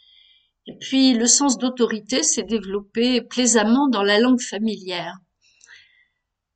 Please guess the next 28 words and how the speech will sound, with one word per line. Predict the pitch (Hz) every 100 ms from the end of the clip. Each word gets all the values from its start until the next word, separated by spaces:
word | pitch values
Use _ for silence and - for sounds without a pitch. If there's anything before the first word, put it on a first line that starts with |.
| _ -
Dans | 190 190
L'école | 190 226 247 277
des | - 175
femmes | - 208 277 247
de | 180
Molière, | 165 156 - 202 302 - _ _ _ _ _ _ _ _
quand | - 202 202 165 -
Horace, | 190 185 208 254 247 - - - _ -
le | 180
jeune | - 254 269
amoureux, | 247 220 208 202 - 262 254
raconte | 254 220 220 - 233 226 208 - - -
que | 208 190 - - - - - _ _ _
la | 147 262
fortune | - 359 - - 269 262
cruelle | - 254 226 262 233
a | 190
ramené | 196 208 214 226 185
des | 208
champs | - - 240 226
le | 196
patron | 156 226 - 240 208
de | 165
la | 143
belle, | 156 202 262 269 226 - _ _ _ _ _ _ _ _ _ _
il | 220 214
veut | 175 180
dire | 170 202 269 285